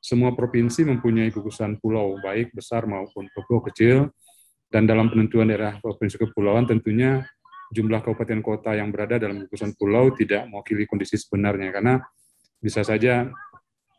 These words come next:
ini sedikit berbeda. Kemudian juga sesuai dengan Undang-Undang dua puluh tiga tahun dua ribu empat belas, dulu kita dengan Undang-Undang dua puluh dua tahun sembilan belas sembilan puluh sembilan, di mana adanya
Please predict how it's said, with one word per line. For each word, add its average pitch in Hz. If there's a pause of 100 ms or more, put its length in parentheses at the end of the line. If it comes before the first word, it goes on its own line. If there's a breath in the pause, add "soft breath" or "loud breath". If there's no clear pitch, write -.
(120)
ini 131
sedikit 110
berbeda. 95
Kemudian 110
juga 117
sesuai 113
dengan 104
Undang-Undang 104
dua 104
puluh 107
tiga 110
tahun 113
dua 98
ribu 101
empat 104
belas, 117
dulu 113
kita 120 (500 loud breath)
dengan 104
Undang-Undang 104
dua 104
puluh 107
dua 123
tahun 107
sembilan 104
belas 101
sembilan 98
puluh -
sembilan, 101
di 113
mana 104 (540)
adanya 113